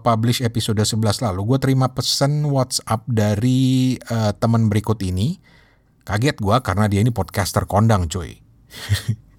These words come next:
Kondang beneran. Namanya, eh, nama aslinya sih Purangga. Keren gitu ya. Tapi dipanggilnya Hap.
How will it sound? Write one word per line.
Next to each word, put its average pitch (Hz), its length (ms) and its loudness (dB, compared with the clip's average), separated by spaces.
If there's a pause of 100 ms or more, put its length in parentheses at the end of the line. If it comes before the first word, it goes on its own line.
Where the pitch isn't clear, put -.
(480)
Kondang 131 720 0
beneran. 117 400 0
Namanya, 135 800 0
eh, 113 560 0 (480)
nama 135 240 0
aslinya 160 320 2
sih 208 160 2
Purangga. 120 640 2 (480)
Keren 120 400 0
gitu 90 160 -2
ya. 107 80 -2 (320)
Tapi 127 240 2
dipanggilnya 120 400 4
Hap. - 320 -2